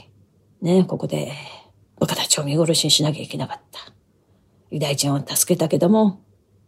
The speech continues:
アツトでは見殺しにしなければならなかった。そして、キスカ島を無事撤退。そして、シムシ島の戦い。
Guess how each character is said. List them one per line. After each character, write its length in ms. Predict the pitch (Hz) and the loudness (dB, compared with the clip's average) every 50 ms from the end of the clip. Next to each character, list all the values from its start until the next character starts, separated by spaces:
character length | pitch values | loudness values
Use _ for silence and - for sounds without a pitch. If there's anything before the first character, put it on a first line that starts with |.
| _ _ - | _ _ -4
ア 100 | 175 170 | -4 -2
ツ 160 | - - - | 0 -2 0
ト 120 | 156 165 | 2 4
で 100 | 175 202 | 4 6
は 100 | 196 196 | 6 8
見 120 | 190 175 170 | 8 8 8
殺 160 | 165 165 160 | 6 4 2
し 80 | - 143 | 2 2
に 80 | 143 | 0
し 100 | - - | 0 0
な 80 | 139 151 | -2 -2
け 100 | - 202 | -2 0
れ 40 | 185 | 0
ば 80 | 175 | 0
な 120 | 165 160 170 | -2 -4 -6
ら 60 | 175 | -8
な 60 | 170 | -12
か 100 | - - | -16 -18
っ 40 | - _ | -20 _
た。 160 | - - - 143 | -12 -6 -2 0
そ 140 | - 160 | 2 2
し 80 | - - | 0 0
て、 120 | - - | -4 -4
キ 140 | - - 127 | -4 -4 -2
ス 100 | - - | -2 -2
カ 120 | - 107 - | -2 -4 -8
島 140 | - - | -8 -10
を 480 | - - - - - - - - - - 196 190 190 170 | -10 -10 -10 -12 -14 -14 -16 -18 -18 -16 -16 -8 -2 -2
無 40 | |
事 140 | 151 - - | 0 0 -2
撤 140 | - - - _ - | -4 -8 -14 _ -14
退。 220 | - - - - - - - - - - - - - - - - - - | -12 -10 -10 -10 -12 -14 -14 -12 -12 -12 -12 -12 -14 -16 -16 -18 -12 -6
そ 160 | - - - 147 | -2 0 2 2
し 120 | - - | 2 2
て、 140 | - 160 151 | 2 2 4
シ 140 | - - 139 | 4 4 4
ム 80 | 139 135 | 4 2
シ 120 | - - | 0 0
島 160 | - 123 110 | -2 -4 -2
の 160 | 117 131 135 | -2 -2 -4
戦 400 | - - - - 190 135 - 262 | -4 -8 -10 -8 -6 0 2 2
い。 140 | 240 - - | 2 2 0